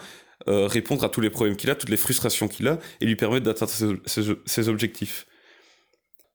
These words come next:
Ici, avec ce qu'on a fait, ce qu'on a fait avec Odyssem,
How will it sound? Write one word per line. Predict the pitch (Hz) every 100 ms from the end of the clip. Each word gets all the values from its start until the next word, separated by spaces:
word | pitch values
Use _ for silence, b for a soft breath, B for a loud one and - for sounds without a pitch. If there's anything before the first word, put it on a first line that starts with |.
| _
Ici, | 127 - 143
avec | 123
ce | -
qu'on | 120
a |
fait, | - 120 - 107
ce | -
qu'on | 123
a | 117
fait | -
avec | 113 110
Odyssem, | 104 - 143 151